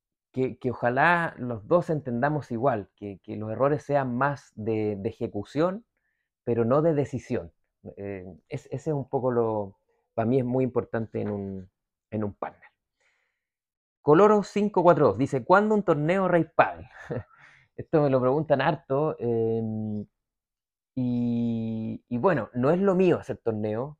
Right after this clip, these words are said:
pero no descarto. Eh, quizás, no sé, asociarse con alguien, eh, puede ser una buena idea. Eh, harta gente se ha acercado a conversar,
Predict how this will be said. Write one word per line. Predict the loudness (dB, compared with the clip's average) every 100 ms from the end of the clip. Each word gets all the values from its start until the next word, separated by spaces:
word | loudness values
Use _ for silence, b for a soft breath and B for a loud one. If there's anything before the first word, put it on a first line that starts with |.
| -8
pero | -2 0 0 0 -2
no | -2
descarto. | -2 -2 -2 -2 -8 -14 _ _ _ _ _ _ _ _
Eh, | -10 -6 -6 -6 -6 -10
quizás, | -12 0 0 0 -4
no | -6
sé, | -4 -2
asociarse | -4 -8 -4 -4 -2 -6
con | -2
alguien, | -2 -2 -4 -6 -6 -8 -8 -10
eh, | -12
puede | -6 -6
ser | -4 -6
una | -4
buena | -4 -4
idea. | -4 -4 -2 -2 -2 -2 -6 -10
Eh, | -16 -20 -20 -18 -14 -12
harta | -12 -12
gente | -10 -8 -8
se | -10
ha | -12
acercado | -12 -6 -2 -2
a |
conversar, | -4 -8 -6 -4 -4 -4